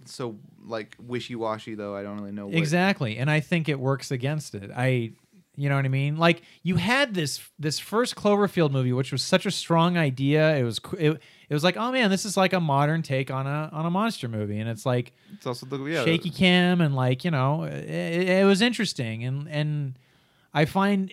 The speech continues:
Speaker 2: uh, it's a shame that they didn't carry that over. It's a shame that they didn't make a sequel where it's, like, in that same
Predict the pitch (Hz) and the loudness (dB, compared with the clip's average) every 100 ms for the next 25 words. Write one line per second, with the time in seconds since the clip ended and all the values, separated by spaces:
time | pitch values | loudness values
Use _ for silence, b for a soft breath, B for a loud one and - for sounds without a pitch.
0 | - 165 160 143 - 147 - 180 180 190 | -6 -6 -2 -2 -2 -4 0 4 6 6
1 | 196 190 160 156 135 139 156 143 - 160 | 4 4 4 4 2 2 2 -2 0 4
2 | 160 139 123 127 160 117 101 117 110 156 | 6 6 4 4 2 2 -2 -6 -4 0
3 | 156 151 147 143 139 131 143 131 - - | 2 0 0 -2 -2 -2 -2 -4 -6 -2
4 | 170 147 135 127 123 123 - 127 120 127 | -2 0 0 0 0 -2 -4 -4 -4 -4
5 | 139 147 143 120 - - 127 123 117 113 | -4 -2 -2 -4 -8 -6 -4 -2 -4 -6
6 | 107 | -10